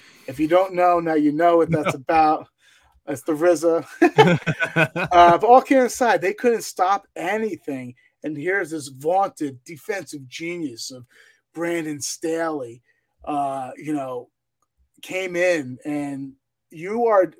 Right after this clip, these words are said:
Speaker 1: uh, a defensive guru, and your defense is once again awful for the second year in a row.
Speaker 2: Yeah.
Speaker 1: After that Raiders game, I was broke. The second Raiders game.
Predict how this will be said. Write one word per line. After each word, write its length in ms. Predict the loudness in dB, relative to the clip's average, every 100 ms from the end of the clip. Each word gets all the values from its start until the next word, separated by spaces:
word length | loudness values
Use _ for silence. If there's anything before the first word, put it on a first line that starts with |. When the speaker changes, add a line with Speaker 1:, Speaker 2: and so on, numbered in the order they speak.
| -20 -18 -10
Speaker 1:
uh, 420 | -8 -8 -10 -14 -14
a 100 | -16 -18 -20
defensive 680 | -16 -12 -6 -6 -4 -8 -6
guru, 520 | 0 2 2 0 -2 -8 _ _ _ _ -8
and 260 | -6 -4
your 140 | -2 -4
defense 560 | -4 -8 -6 -6 -6
is 160 | -8 -12 _ _ _ _
once 260 | -6 -6 -6
again 400 | -8 -4 -4 -4 -4
awful 320 | -4 -4 -6
for 120 | -8
the 80 | -10
second 420 | -8 -8 -8 -8
year 180 | -4 -2
in 80 | -2
a 80 |
row. 480 | -6 -12 -8 -6 -6 -10 _ _ _ _ _ _ _ _ _ _
Speaker 2:
Yeah. 240 | -20 -20 -20 _ _ _ _
Speaker 1:
After 320 | 2 2 4
that 240 | 6 6 6
Raiders 340 | 4 4 2
game, 400 | 0 0 0 -4 _ _ _ _ _ _ _ _ _
I 80 | -6
was 140 | -6
broke. 440 | -2 4 4 2 -16 _ _ _
The 80 | -10
second 320 | -8 -8 -6
Raiders 300 | -10 -10 -14
game. 220 | -16 -18